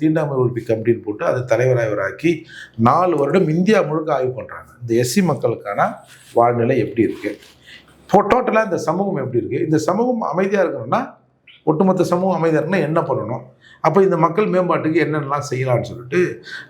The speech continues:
நாலு வருஷம் அந்த குழு ஆய்வு பண்ணி ஒரு இருபத்தஞ்சு பரிந்துரைகளை கொடுத்தது. அதுல ரெண்டு பரிந்துரை தான், இன்னும் அந்த அறிக்கை கூட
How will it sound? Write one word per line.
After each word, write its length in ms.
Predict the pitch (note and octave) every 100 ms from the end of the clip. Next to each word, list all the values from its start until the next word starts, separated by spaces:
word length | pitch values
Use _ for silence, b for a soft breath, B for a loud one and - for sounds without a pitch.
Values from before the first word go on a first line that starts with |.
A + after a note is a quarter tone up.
| B2
நாலு 200 | D3 C#3+
வருஷம் 300 | B2+ D3 C3
அந்த 140 | B2+ G2+ -
குழு 180 | B2 A#2+ G#2+
ஆய்வு 160 | A#2 G#2+
பண்ணி 160 | - C#3+ F#3
ஒரு 100 | C3 C#3
இருபத்தஞ்சு 460 | F#3+ G3+ D3+ B2 B2
பரிந்துரைகளை 480 | B2+ C3 C3+ G2+ G#2+
கொடுத்தது. 380 | - - - - - B B B -
அதுல 280 | B2 D#3 E3 C#3 C3+
ரெண்டு 220 | F3+ G3 D#3+
பரிந்துரை 400 | D#3+ E3+ C#3 G#2 B2+
தான், 160 | D#3 A#2+
இன்னும் 180 | C#3+ D3
அந்த 120 | A#2+
அறிக்கை 180 | C3 C#3
கூட 140 | D3